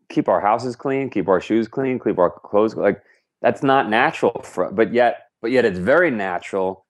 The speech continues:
for the species to go out and get dirty. And, and so, um, it feels really good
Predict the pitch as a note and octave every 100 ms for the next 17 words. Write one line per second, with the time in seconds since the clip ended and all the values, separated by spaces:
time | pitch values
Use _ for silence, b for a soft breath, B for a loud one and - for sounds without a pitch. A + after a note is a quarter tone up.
0 | _ - G2 - D3 D#3 - F2 - -
1 | _ _ _ _ _ _ _ _ _ -
2 | A2+ A2 G#2 G2 G2 F#2+ F#2+ D#2+ F#2+ G2
3 | G2 F#2 F2+ b b b - G2 F#2 -
4 | G2+ G2 G2 F#2+ - - - A#3 D3+ D3+
5 | D#3+ C#3+ F#3 G#2